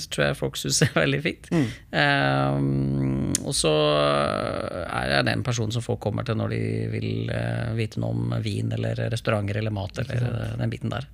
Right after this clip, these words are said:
Speaker 2: Absolutt.
Speaker 1: Ja. Mm.
Speaker 2: Det er kult.
Speaker 1: Mm.
Speaker 2: Ok, vi var litt inne, inne på det i stad med, med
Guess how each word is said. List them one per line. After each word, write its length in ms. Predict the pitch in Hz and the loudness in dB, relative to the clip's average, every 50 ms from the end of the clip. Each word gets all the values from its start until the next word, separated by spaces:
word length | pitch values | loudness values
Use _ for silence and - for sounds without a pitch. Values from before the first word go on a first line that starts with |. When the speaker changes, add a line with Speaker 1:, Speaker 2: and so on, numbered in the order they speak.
| - - | -10 -8
Speaker 2:
Absolutt. 440 | 127 - - - 135 120 117 - - - - - - - _ _ - | -8 -6 -6 -2 0 0 0 -2 -4 -12 -20 -20 -20 -20 _ _ 0
Speaker 1:
Ja. 60 | 143 | 2
Mm. 120 | 123 101 - - - - - - _ | 2 2 0 -4 -14 -20 -20 -12 _
Speaker 2:
Det 100 | - 131 | -6 -6
er 60 | - - | -4 -4
kult. 340 | - 127 120 - - - - - _ _ | -4 -6 -6 -6 -10 -20 -20 -20 _ _
Speaker 1:
Mm. 200 | - 165 - - 131 - - - - - _ _ _ _ _ _ _ _ _ _ _ _ _ _ _ _ _ _ _ _ _ _ _ _ - | -4 -2 -2 -2 -4 -8 -16 -20 -20 -20 _ _ _ _ _ _ _ _ _ _ _ _ _ _ _ _ _ _ _ _ _ _ _ _ 0
Speaker 2:
Ok, 60 | 131 | 2
vi 200 | 151 156 151 147 | 4 6 6 6
var 140 | 143 143 143 | 6 6 6
litt 220 | 143 139 135 - - | 4 4 0 0 0
inne, 300 | 139 127 120 110 110 107 - | 2 2 4 2 2 0 0
inne 240 | - 147 127 113 101 | 2 4 4 4 4
på 140 | - - 101 | 2 0 0
det 80 | 107 120 | 0 0
i 60 | 120 | 0
stad 200 | - - 127 123 | 2 2 4 4
med, 380 | 127 127 127 120 117 117 113 113 | 6 4 4 4 4 4 2 2
med 540 | 104 123 123 123 123 120 117 117 117 120 | 0 2 2 2 4 2 2 2 0 -2